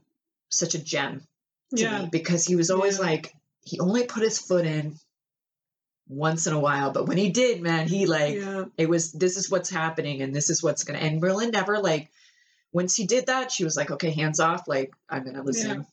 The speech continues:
Speaker 1: you know? His, like, little smiles in the background and how he, and he's so quiet and how they just portray him in the book as being such, like, an outcast. I think that
Speaker 2: That's
Speaker 1: he did,
Speaker 2: true,
Speaker 1: they,
Speaker 2: yeah.
Speaker 1: they,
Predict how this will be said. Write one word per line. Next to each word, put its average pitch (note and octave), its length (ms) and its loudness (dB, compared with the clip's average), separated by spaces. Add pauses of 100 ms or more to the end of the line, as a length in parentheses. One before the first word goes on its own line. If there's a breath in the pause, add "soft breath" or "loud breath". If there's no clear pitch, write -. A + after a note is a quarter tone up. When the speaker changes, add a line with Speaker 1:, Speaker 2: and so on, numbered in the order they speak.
Speaker 1:
you D#3 120 2
know? C#3+ 200 0 (720 loud breath)
His, E3 340 0
like, D3 200 0
little G#3 180 -2
smiles G3 600 0
in F#3 60 0
the F3 80 2
background E3 520 0
and C3+ 80 -4
how D3 220 0
he, - 280 0
and D#3 100 -2
he's E3 300 0
so F#3 200 2
quiet D#3+ 500 -2
and C#3+ 120 -8
how E3 180 0
they E3+ 140 4
just D#3+ 200 -4
portray A3+ 420 -2
him F#3+ 120 0
in D#3+ 80 0
the - 100 -2
book G#3+ 400 0 (460 soft breath)
as E3+ 160 -2
being F3 200 -2
such, E3 280 0
like, E3 120 -2
an C#3+ 140 -6
outcast. F#3 760 -2 (340 soft breath)
I F#3+ 100 0
think A3 200 -2
that B3 80 2
Speaker 2:
That's - 160 -2
Speaker 1:
he G#3+ 100 0
did, G#3+ 240 2
Speaker 2:
true, G3+ 220 0
Speaker 1:
they, F#3 120 4
Speaker 2:
yeah. F#3 120 -4
Speaker 1:
they, F#3 280 2